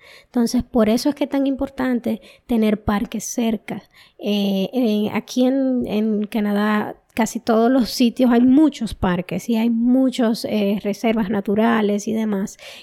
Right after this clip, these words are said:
Y por eso es que en planeamiento urbano siempre se intenta tener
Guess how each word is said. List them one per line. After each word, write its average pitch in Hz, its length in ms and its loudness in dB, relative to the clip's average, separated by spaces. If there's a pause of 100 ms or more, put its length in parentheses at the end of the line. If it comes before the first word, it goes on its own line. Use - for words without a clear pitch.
Y 254 120 2
por 240 220 0
eso 269 300 0
es 247 320 -2
que 208 360 0
en 208 140 -6
planeamiento 196 640 -2
urbano 214 440 -2 (240)
siempre 226 520 0
se 233 500 0
intenta 226 680 0
tener 202 500 0